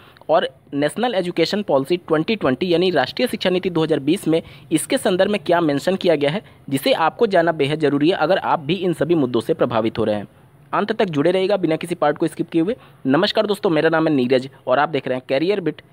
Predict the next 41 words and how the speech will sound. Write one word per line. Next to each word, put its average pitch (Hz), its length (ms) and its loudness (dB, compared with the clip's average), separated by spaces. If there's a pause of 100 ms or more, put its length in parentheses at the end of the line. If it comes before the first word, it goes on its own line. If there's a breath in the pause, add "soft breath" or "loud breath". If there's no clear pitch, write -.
(100)
YouTube 147 320 2
चैनल। 104 300 -2
अगर 113 160 2
आप 135 140 0
इस 131 60 -4
चैनल 160 220 0
पर 208 80 -4
पहली 147 260 -2
बार 185 160 2
विजिट 190 240 -4
कर 185 140 0
रहे 220 100 -2
हैं - 300 -20
तो 233 60 2
इसको 233 160 0
सब्सक्राइब 226 380 -2
करते 269 220 -2
हुए 262 60 2
बेल 226 120 0
आइकन 220 160 -2
को 233 100 -2
प्रेस 160 200 -2
करना 135 260 -2 (220 soft breath)
ना 160 200 0
भूलें। 107 260 -4 (340)
सबसे 196 200 0
पहले 247 160 2
बात 190 220 0
कर 208 100 0
लेते 208 180 -2
हैं 214 80 -2
कि 214 80 0
आखिर 175 200 0
ये 208 120 0
मुद्दा 151 300 2
उठा 143 300 -4
कहाँ 113 240 -4
से - 140 -8
है। 110 140 -10 (320)
तो 165 80 0
जब 220 240 0